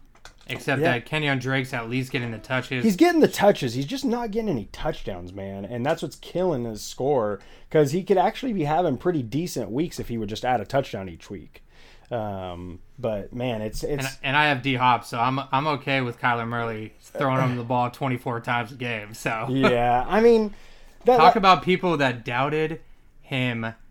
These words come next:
Speaker 1: doubted D Hop for losing out on targets to going to Kyler Murray with Larry Fitzgerald,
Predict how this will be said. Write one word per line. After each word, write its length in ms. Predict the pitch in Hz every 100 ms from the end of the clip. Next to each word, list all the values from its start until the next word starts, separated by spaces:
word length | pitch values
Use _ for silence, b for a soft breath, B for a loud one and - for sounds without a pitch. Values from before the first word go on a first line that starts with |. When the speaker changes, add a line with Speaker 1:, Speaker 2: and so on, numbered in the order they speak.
| -
Speaker 1:
doubted 360 | 127 147 165 135
D 160 | 139
Hop 320 | 127 120 113
for 440 | - 135 120 113 - b -
losing 640 | 110 117 135 143 147 135
out 260 | 110 120 117
on 200 | 110 110
targets 600 | - 120 117 107 98 - b b -
to 100 | 120
going 380 | 113 117 123 120
to 100 | 110
Kyler 440 | - 120 123 123
Murray 300 | 117 117 110
with 160 | 107 104
Larry 280 | 110 113 113
Fitzgerald, 800 | 120 104 110 123 123 123 123